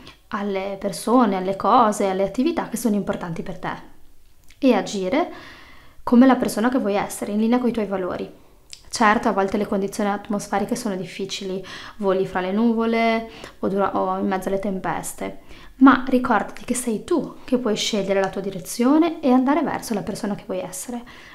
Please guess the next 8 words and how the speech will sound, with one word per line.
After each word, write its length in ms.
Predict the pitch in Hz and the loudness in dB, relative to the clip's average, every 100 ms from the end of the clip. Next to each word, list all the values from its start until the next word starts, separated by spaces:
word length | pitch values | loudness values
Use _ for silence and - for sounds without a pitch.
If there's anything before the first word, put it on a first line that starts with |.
| - | 2
anche 540 | 277 294 339 320 403 - | 6 6 6 2 -4 2
quando 480 | 247 190 220 233 277 | 4 4 4 2 2
passi 340 | 240 - - | 0 0 0
attraverso 560 | 277 277 180 - - - | 2 2 0 -4 -8 -8
queste 300 | 226 - 226 | -8 0 4
nuvole, 380 | 302 196 202 | 4 4 -4
queste 220 | 190 208 - | -6 -8 -6
tempeste. 800 | 208 175 175 - - 277 269 | -6 -6 -8 -10 -12 -14 -16